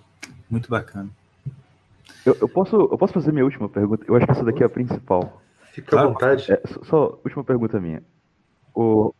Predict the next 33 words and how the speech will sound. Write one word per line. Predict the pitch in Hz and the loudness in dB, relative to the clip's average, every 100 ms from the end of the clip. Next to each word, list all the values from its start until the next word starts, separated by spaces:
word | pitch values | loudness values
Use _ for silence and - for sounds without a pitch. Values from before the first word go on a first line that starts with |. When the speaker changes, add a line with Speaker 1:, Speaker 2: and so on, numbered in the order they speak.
| _ _ - - | _ _ -16 -4
Speaker 2:
ô, | 113 | -2
Gustavo, | 127 - 90 73 - _ _ _ - | -2 0 0 0 -12 _ _ _ 0
é, | 95 - | 2 2
Speaker 3:
Fala. | - 143 147 | 2 6 6
Speaker 2:
quais | 139 | 4
as | |
principais | - 120 - - 101 90 | -2 -6 -4 0 0 0
virtudes | 90 98 - 107 104 82 80 - _ _ | -6 -8 -8 -4 -4 -4 -12 -14 _ _
que | - | -6
o | 98 92 | -4 -2
homem | 95 101 98 95 - - _ _ | -2 0 -2 -4 -8 -14 _ _
precisa | - 98 85 71 107 107 98 98 98 95 - - | 2 4 4 2 2 4 4 4 4 4 2 2
ter | 110 92 90 80 - _ _ _ _ _ _ - | 6 8 6 2 -4 _ _ _ _ _ _ 6
hoje | 135 120 | 6 6
em | 131 | 2
dia | 120 110 92 78 87 _ _ _ _ _ _ _ _ - | 2 4 4 2 -6 _ _ _ _ _ _ _ _ 0
pra | 123 | 0
ser | - | 2
um | 120 | 0
pai, | 107 113 117 117 110 | 2 2 6 6 6
pra | 101 101 98 92 85 69 55 | 2 2 2 4 2 0 -2
agir, | - 92 92 107 113 | -2 -4 -2 -2 -2
pra | - | -4
fazer | - 104 101 | -6 -6 -4
as, | - - 107 | -4 -4 -6
as | 98 | -8
coisas | - 110 104 | -8 -8 -8
que | - | -10
um | 98 | -10
homem | 92 | -8
tem | 82 | -10
que | 87 | -8
fazer? | 90 80 76 | -6 -6 -6